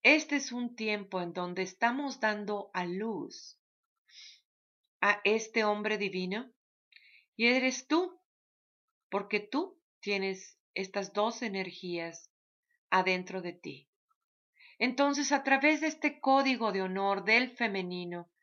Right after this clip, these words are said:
está dando a luz este código de honor del masculino. Y de esa forma está creando una nueva forma de vida.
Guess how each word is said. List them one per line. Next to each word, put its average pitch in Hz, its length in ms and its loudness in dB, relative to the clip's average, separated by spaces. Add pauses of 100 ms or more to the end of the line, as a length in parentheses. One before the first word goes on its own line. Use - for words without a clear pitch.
(260)
está 220 420 6
dando 220 360 4
a 190 80 4
luz 208 400 -2
este 190 320 -6
código 208 520 0
de 175 100 -4
honor 170 500 -4 (840)
del 202 480 6
masculino. 165 840 -4 (1900)
Y 226 180 4
de 226 260 8
esa 226 240 2
forma 214 640 0
está 208 440 0
creando 202 480 0
una 196 160 -2
nueva 196 320 0
forma 190 320 -4
de 175 120 -6
vida. 170 380 -8